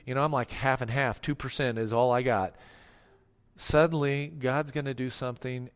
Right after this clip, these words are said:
in my body, in my brain, and I'm gonna know things that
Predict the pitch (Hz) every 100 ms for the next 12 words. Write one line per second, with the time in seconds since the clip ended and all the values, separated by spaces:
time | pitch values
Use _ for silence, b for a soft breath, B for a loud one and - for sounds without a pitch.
0 | _ - 107 107 123 131 120 120 120 110
1 | 98 101 123 113 113 113 117 113 80 107
2 | 113 131 120 113 117 117 123 113 113 104
3 | - - - _ _ - 104 95 110 104